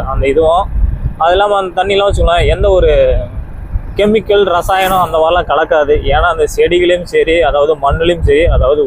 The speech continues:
ஊறி வர தண்ணி தான் அது. இங்க பாருங்க, நிறைய நம்ம கூட்டங்கள், மங்கி கூட்டங்கள்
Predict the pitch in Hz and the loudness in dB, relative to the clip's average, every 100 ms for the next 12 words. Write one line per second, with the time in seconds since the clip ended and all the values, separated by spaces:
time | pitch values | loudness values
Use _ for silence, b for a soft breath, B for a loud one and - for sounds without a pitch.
0 | 127 170 190 170 147 135 123 123 131 127 | 0 2 4 4 2 2 0 -4 -4 -2
1 | 139 143 123 156 139 131 131 139 165 - | 0 0 2 0 0 -2 0 -2 -8 -12
2 | - - 139 139 156 139 135 127 123 117 | -20 -12 -2 0 2 0 0 0 0 0
3 | - - - - - 160 160 151 135 127 | 2 2 2 -4 -2 0 2 2 2 2
4 | - - 143 139 135 135 | 2 2 2 0 0 0